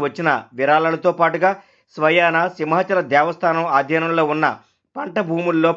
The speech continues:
పండిన కాయగూరలను అధిక మొత్తంలో వినియోగించే ప్రయత్నాలు చేస్తూనే ఉంటారు. ఈ పథకం దాతల సహాయ సహకారాలతోనే గత ముప్పై ఆరేళ్లుగా నిరాటంకంగా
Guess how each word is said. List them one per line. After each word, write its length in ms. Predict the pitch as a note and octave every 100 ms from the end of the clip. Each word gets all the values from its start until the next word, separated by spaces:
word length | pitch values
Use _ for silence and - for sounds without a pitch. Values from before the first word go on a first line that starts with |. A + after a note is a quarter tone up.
| D#3+
పండిన 280 | D3 E3+ E3 -
కాయగూరలను 680 | C#3+ D#3 D3+ D#3 D#3 D3+ E3+ G3 _ _ - C#3
అధిక 220 | D#3+ F3+ F3+
మొత్తంలో 360 | D#3+ F3 E3 F3 D3+
వినియోగించే 520 | D3+ E3 D#3+ D#3 F3+ E3+
ప్రయత్నాలు 520 | C#3+ C#3+ E3+ E3 D#3 A#2+ -
చేస్తూనే 420 | D3 D3 C#3+ D#3+ D#3 C#3+
ఉంటారు. 300 | C#3 D3 G#2+ - _ _ _ _ - D#3+
ఈ 20 | F3
పథకం 340 | E3 E3+ F3+ F#3+ E3+ B2+
దాతల 300 | D#3 E3 F3+ E3+
సహాయ 260 | D3+ E3 E3
సహకారాలతోనే 800 | E3 D3 D#3+ D#3+ D#3+ D3 D#3+ D#3 F#3+ - _ _ _ C#3+
గత 160 | D#3+ E3 B2+ C3
ముప్పై 260 | C#3+ - E3+ D#3+
ఆరేళ్లుగా 420 | D3 D#3 D#3+ E3 E3 _ _ _ A#2
నిరాటంకంగా 720 | D3 F#3 F#3+ F3+ D#3+ E3 E3